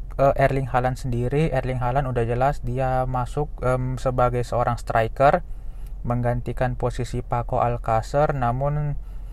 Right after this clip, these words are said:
eh, pada hinrunde kemarin, Paco Alcacer kebanyakan cedera, sehingga posisi depan Borussia Dortmund diisi oleh Thorgan Hazard, Marco Reus, dan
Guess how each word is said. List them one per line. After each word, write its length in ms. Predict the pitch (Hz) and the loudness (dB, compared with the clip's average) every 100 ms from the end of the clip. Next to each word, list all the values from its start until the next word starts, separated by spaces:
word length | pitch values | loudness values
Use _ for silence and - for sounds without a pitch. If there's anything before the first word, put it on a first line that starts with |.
| - - | -10 -4
eh, 160 | - 127 | 0 2
pada 240 | - 123 | 2 2
hinrunde 400 | 120 131 127 127 | 2 0 0 0
kemarin, 640 | 127 131 123 120 139 151 147 | 0 0 2 2 2 0 0
Paco 240 | 127 127 | 2 2
Alcacer 320 | 123 120 131 | 2 0 0
kebanyakan 560 | - 123 123 127 127 120 | -2 0 0 0 0 -2
cedera, 480 | 120 117 123 135 147 | 0 0 4 4 4
sehingga 720 | 123 120 120 123 135 143 147 - - - - - - - - - - - - - - - | 0 -2 -2 -2 0 0 0 -6 -8 -10 -10 -10 -10 -8 -8 -10 -10 -10 -10 -10 -8 -8
posisi 400 | - 123 127 139 | -2 -2 -2 -2
depan 320 | 127 - 131 | 0 2 0
Borussia 320 | 123 123 120 123 | 2 0 0 0
Dortmund 480 | 120 120 143 156 143 | -2 0 0 0 0
diisi 460 | 127 127 - 131 | -2 -2 -2 -2
oleh 400 | - 123 123 123 | 0 0 0 0
Thorgan 340 | 120 117 123 120 | 0 0 0 0
Hazard, 400 | 127 120 139 - | 0 2 0 0
Marco 320 | 135 123 - | -2 0 0
Reus, 240 | 127 123 - | 0 0 -2
dan 240 | - 123 | -2 0